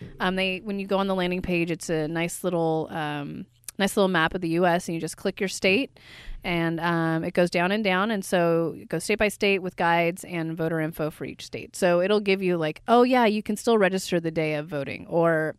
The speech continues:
"No," or "Yes, you can mail in," or it just gives you everything you need to know, because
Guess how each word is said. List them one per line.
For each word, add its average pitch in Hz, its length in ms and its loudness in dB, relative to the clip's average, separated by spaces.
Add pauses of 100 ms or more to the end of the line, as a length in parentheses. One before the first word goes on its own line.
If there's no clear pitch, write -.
(140)
"No," 175 560 -2
or 147 460 -4
"Yes, 185 240 -4
you 202 40 -8
can 180 140 -8
mail 165 280 -4
in," 165 300 -4
or 160 300 -6
it 180 100 -8
just - 180 -2
gives 214 180 2
you 190 100 4
everything 165 380 -2
you 156 60 -6
need 151 180 -10
to - 100 -12
know, 139 200 -8
because 156 440 -6